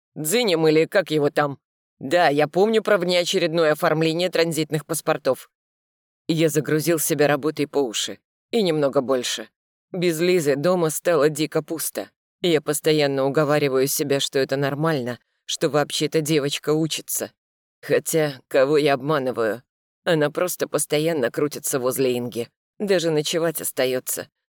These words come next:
С началом дождей все чаще. И я ничего не могу ей возразить, хотя бы потому, что сам так хочу. Сидеть на Ингиной кровати,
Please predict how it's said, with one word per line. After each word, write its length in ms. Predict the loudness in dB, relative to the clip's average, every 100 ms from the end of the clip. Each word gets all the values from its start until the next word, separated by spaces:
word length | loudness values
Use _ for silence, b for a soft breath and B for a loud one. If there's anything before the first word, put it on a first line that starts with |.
| -12
С 120 | -4
началом 480 | -2 -2 0 0 0
дождей 520 | 0 -2 -2 -2 -4
все 260 | -8 -6 -4
чаще. 540 | -4 -4 -4 -8 -10 _ _ _ _ -2
И 60 |
я 240 | 0 2 0
ничего 460 | -2 -2 -2 -2
не 120 | 0
могу 280 | 0 0 -2
ей 200 | -2 0
возразить, 640 | -2 -2 -2 -2 -4 -6 -14 _ _ _
хотя 380 | -6 -4 0 0
бы 120 | 0
потому, 400 | -2 0 0 -2
что 200 | -4 -6
сам 360 | -2 -2 -2 -4
так 200 | -8 -8
хочу. 520 | -10 -6 -6 -6 -10 _ _ _ _ -10
Сидеть 460 | -4 -2 0 -2
на 240 | 0 0 0
Ингиной 380 | 0 0 0 0
кровати, 640 | -2 0 -2 -4 -10